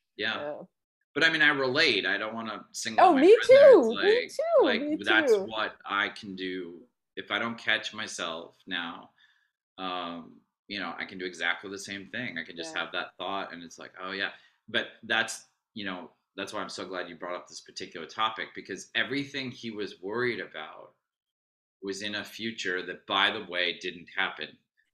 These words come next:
Speaker 1: Like, his worry was, like, a future where he never got a job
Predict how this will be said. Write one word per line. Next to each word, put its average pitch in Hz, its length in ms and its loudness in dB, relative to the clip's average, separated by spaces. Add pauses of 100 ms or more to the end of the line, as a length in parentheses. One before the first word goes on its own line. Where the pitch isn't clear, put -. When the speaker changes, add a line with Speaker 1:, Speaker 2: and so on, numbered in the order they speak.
Speaker 1:
Like, 90 260 -10 (120)
his 104 400 -6 (120)
worry 104 460 -2
was, 90 300 -8
like, 90 200 -6
a 85 80 -10 (140)
future 104 400 -8
where 95 180 -4
he 87 300 -14
never 92 360 -4
got 85 260 -6
a 82 80 -10
job 80 300 -10